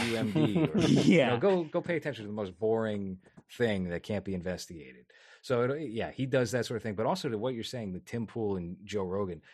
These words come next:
Speaker 1: they don't have, like, any sort of artistic eye to the way that they shoot their shows.
Speaker 2: That's
Speaker 1: Like,
Speaker 2: true,
Speaker 1: Tim
Speaker 2: yeah.
Speaker 1: Pool has terrible angles where it's, like, uh, slightly overhead and tilted down, so he looks sinister all the time,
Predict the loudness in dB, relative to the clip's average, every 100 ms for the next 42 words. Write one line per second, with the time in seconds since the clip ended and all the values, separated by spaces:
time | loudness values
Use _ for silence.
0 | -20 _ _ -4 0 0 -2 -6 -8 -20
1 | _ -12 -4 -2 -2 -6 -8 -4 -2 -4
2 | -6 -16 _ _ -10 -6 -4 -4 -2 -2
3 | -2 -8 _ -8 -8 -6 -8 -6 -8 -6
4 | -8 -8 -12 -10 -6 -6 -6 -10 -10 -10
5 | -8 -8 -4 -4 -2 -6 -6 -6 -6 -6
6 | -2 -2 0 -2 0 0 0 0 -4 -6
7 | -12 -4 0 2 2 2 0 -2 -2 -2
8 | -2 -2 -4 -6 -8 -10 -14 _ _ _
9 | _ _ -10 -6 -4 -2 -2 0 -2 -2
10 | 0 0 0 -2 -2 -4 -4 -4 -4 -2
11 | -4 -2 -2 0 -2 -4 -6 -6 -4 -4
12 | -4 -4 -2 -2 -2 -2 0 0 -2 -4
13 | -6 -6 -8